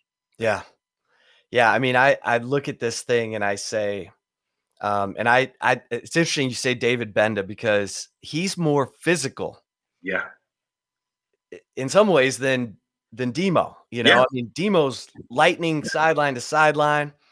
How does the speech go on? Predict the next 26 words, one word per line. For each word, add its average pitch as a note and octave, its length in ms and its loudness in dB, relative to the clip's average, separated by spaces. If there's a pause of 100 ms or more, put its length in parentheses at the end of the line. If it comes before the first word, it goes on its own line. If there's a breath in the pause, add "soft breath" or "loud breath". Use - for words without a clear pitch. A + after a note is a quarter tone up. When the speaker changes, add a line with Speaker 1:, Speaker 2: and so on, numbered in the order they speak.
Speaker 2:
Yeah. F#2 120 -6 (520)
Speaker 1:
But A#2+ 280 -6
David F#3 320 2
will D3+ 80 4
go B2+ 440 0 (240)
stick - 360 -10
his C3 140 -8
face D#3+ 380 2
in C3+ 120 -4
there A2+ 320 2
and G#2 200 -8 (100)
Speaker 2:
Yeah, A2+ 180 4
he A2+ 60 6
will. G2+ 240 -2 (340)
Speaker 1:
and G2 220 -18
take C#3 240 -4
a C3 60 -4
block C3 560 4
and, A2 280 -10 (200)
you B2+ 120 -10
know, G#2 300 -6 (380)
sh-, - 100 -20 (100)
and G#2 160 -10
shed D3+ 300 4
it A2+ 200 2
and A2 260 -8